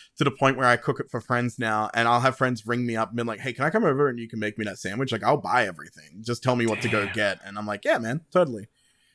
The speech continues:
Speaker 1: And, like, it, like, even, um, Ant from the Not So Bright Side podcast that we do together, he, like,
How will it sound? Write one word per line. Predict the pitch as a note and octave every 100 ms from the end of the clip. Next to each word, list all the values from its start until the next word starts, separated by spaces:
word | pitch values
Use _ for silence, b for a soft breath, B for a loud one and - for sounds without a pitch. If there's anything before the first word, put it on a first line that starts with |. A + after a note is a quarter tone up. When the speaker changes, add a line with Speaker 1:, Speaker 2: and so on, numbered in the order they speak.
| _ -
Speaker 1:
And, | A#2
like, | A#2 A#2 G#2+
it, | D3+
like, | E3+ C3+
even, | D3+ D3 C#3
um, | C3 A#2+ A2+
Ant | C3 C3+ -
from | C#3 C3
the |
Not | A#2+ -
So | B2
Bright | A2 A2+ A2
Side | B2 A2
podcast | A#2 A2 A#2+ A2+ -
that | A2
we | A2
do | A2+
together, | A2+ A2+ G#2+ B B B B
he, | - D3 C#3+ A2+ G#2 _ _ -
like, | C3 A2+ G2+ -